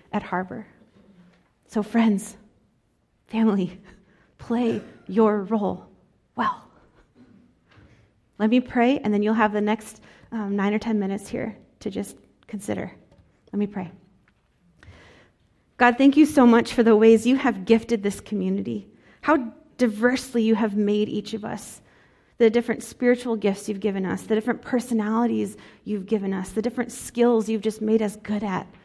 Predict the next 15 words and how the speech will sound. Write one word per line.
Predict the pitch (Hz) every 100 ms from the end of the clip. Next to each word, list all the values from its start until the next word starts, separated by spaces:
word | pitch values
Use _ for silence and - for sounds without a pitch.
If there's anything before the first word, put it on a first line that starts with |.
| _ _ _ _ _
We | 254
are | 262
so | 262 247
thankful | 247 214 220 220 208
for | -
that. | - 120 - - _ _ _ _ _ _ _ _ _ _ _ -
And | 226
God, | 247 233
we | 247
want | 277
to | 269
be | 233 240
a |
community | 233 233 214 220 226 214 208 -
where | -